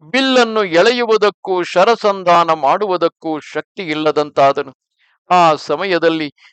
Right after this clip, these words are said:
ಶ್ರೀರಾಮನ ಬಾಣಗಳು ಮೃತ್ಯು ಪಾಶಗಳಂತೆ ರಾವಣನ ಮೇಲೆ ಬೀಳುತ್ತಿರಲು ರಾವಣನು ಕಂಗೆಟ್ಟನು. ಅವನು ರಥದಲ್ಲಿಯೇ ಕುಸಿದು ಬಿದ್ದನು. ಆಗ ರಾವಣನು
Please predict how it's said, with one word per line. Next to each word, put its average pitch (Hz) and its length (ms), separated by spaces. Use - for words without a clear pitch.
ಶ್ರೀರಾಮನ 226 800
ಬಾಣಗಳು 185 720
ಮೃತ್ಯು 180 640
ಪಾಶಗಳಂತೆ 180 840
ರಾವಣನ 170 560
ಮೇಲೆ 160 380
ಬೀಳುತ್ತಿರಲು 156 840
ರಾವಣನು 147 760
ಕಂಗೆಟ್ಟನು. 147 600
ಅವನು 208 460
ರಥದಲ್ಲಿಯೇ 175 880
ಕುಸಿದು 165 500
ಬಿದ್ದನು. 147 420
ಆಗ 170 240
ರಾವಣನು 156 840